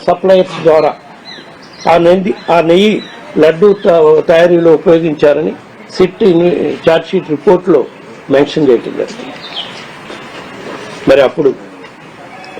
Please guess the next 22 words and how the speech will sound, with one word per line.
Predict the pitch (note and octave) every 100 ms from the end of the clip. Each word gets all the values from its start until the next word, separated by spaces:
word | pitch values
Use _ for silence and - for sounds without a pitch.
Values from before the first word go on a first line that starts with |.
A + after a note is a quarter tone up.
| D3
ఆ | C#3
నెయ్యి | D#3 E3+ D#3+
లడ్డు | D3 F3
తయారీలో | D#3+ D#3 D#3 D3
ఉపయోగించారు | F3 D3 D3+ D3 B2+ C3+
కదా, | C#3+ C#3 - - -
మరి | C3+ C#3
అప్పుడు | C#3 D3
ఉంది | D#3 D#3+ C3+
చ-, | D3 C3+ A#2+
ఇప్పుడు | A#2+ E3+ D3+
ఉన్న | D#3+ D3
చంద్రబాబు | D3 D3+ D#3 D3 C#3
గవర్నమెంటే | C#3+ D3 C#3+ D3+ C#3+
కదా. | D3+ - - - - - - - - - - - - - - - -
మరి | D3 D#3 C#3+
ఆరోపణ | E3+ F3+ F3 C#3+
నిజమైతే | C#3+ D#3 C#3 B2+ C#3+ - - - - F3
ఈ | D#3
తప్పుకి | F3 D#3 F#3 G3
ఎవరు | D#3+ E3 E3+
బాధ్యత? | D#3 F3+